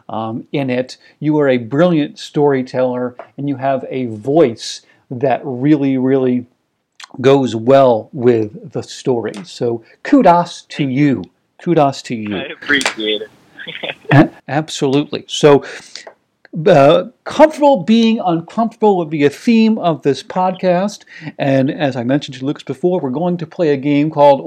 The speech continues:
Speaker 1: What, Which, and Where that may, uh, make you, Lucas, feel a little uncomfortable.
Speaker 2: Let's see here.
Speaker 1: So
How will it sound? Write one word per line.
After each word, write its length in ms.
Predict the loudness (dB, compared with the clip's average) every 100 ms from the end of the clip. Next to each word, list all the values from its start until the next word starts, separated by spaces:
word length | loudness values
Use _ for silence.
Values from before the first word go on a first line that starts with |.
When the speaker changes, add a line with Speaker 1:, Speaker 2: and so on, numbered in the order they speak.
| 4
Speaker 1:
What, 380 | 4 4 0
Which, 320 | 2 2 2 -4
and 260 | -2 0 4
Where 580 | 6 8 8 8 4 0 -18 -16 -2
that 200 | 0 0
may, 460 | 2 4 4 2 -2 -12 _
uh, 440 | -8 -4 -2 0 0
make 240 | -2 -4
you, 120 | -4
Lucas, 300 | -2 -2 -6
feel 240 | -6 -4 -2
a 40 |
little 320 | -2 -4 -4
uncomfortable. 680 | -8 -8 -8 -8 -10 -18 _ _ -20 _ _ _ _ -20 -20 _ _ 4
Speaker 2:
Let's 240 | 4 4 2
see 180 | 4 6
here. 300 | 6 6 4 0 -20 -16 -16 -16 _ _ _ _ _ _ _ _ _ _ _ _ _
Speaker 1:
So 460 | 2 4 4 0